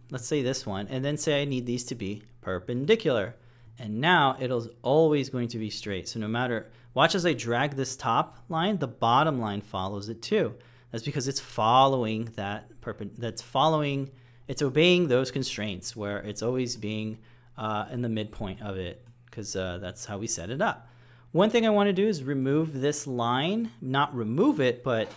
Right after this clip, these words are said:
make it a construction line so that it no longer creates this separation here where there's two profile entities. So if I select the line and hit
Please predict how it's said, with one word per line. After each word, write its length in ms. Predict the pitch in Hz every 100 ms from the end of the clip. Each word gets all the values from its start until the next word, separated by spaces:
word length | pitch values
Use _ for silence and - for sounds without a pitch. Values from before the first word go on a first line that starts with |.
| - - - - 127
make 280 | 135 139
it 120 | 131 113
a 80 |
construction 960 | 113 107 - - - 196 277 - 147 117
line 400 | 92 90 104 131
so 240 | - 127
that 80 | 127
it 300 | 117 113 147
no 240 | 139 131 143
longer 580 | 139 117 117 127 139 143 - -
creates 400 | - 131 117 -
this 420 | 107 110 - - - - - -
separation 800 | - 156 - 123 117 135 - 104
here 280 | - 98 95
where 140 | 101
there's 320 | 104 98 - -
two 280 | - 131
profile 600 | 123 117 117 117 101 98 104
entities. 720 | 113 113 104 95 90 113 - - - -
So 100 | -
if 60 |
I 80 | 131
select 380 | 127 170 185 214
the 80 | 233
line 340 | 180 151 143
and 100 | 135
hit 240 | 147 -